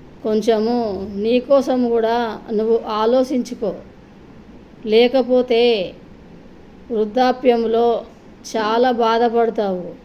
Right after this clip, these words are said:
"ఇంత చేసిన ఫలమేమున్నది, నా గురించి నేను ఆలోచించుకోకపోతిని" అని అప్పుడు బాధపడితే ఏమీ ఉండదు.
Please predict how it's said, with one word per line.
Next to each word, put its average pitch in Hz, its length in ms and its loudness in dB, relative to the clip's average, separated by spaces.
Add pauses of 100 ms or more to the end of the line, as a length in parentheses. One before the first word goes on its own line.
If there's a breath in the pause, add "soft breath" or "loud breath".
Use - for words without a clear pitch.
(920)
"ఇంత 220 220 0
చేసిన 226 680 4 (300)
ఫలమేమున్నది, 220 1080 0 (1600)
నా 226 220 0
గురించి 226 420 2
నేను 226 480 0
ఆలోచించుకోకపోతిని" 220 1400 -2 (840)
అని 208 360 0 (280)
అప్పుడు 208 380 -2
బాధపడితే 220 1000 0 (680)
ఏమీ 226 800 6
ఉండదు. 214 520 0